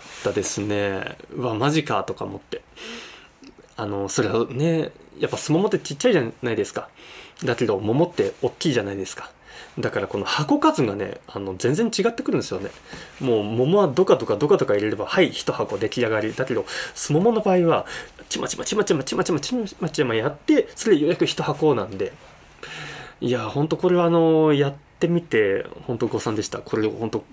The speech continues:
声を大にして言いたいですね。その県が出した、果実試験場かな、どこかが出した、そのデータ、うん、それ、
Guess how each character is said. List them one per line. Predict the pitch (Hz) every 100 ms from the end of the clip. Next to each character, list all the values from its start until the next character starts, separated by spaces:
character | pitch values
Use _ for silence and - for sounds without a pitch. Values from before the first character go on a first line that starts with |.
| -
声 | - 202
を | 117
大 | 147 175
に |
し | 107
て | 104
言 |
い | 98
た |
い | 95
で |
す | -
ね。 | 101 - -
そ | - 113
の | 98
県 | - 175 175
が | 110
出 | 101
し | -
た、 | 104 - - - - - - - - - -
果 | -
実 | 123
試 | -
験 | 175
場 | 160 156 170 165 - -
か | 156
な、 | 143
ど | 117
こ | 165
か | 190 113 107
が | 104
出 | 110
し | -
た、 | - 104 101 -
そ | - -
の | 101
デ | 92 117
ー | 143
タ、 | 156 147 139 - - - - - - - _ _ _ _
う | 123 107 107 101 95 95
ん、 |
そ | - 107 107
れ、 | 113 110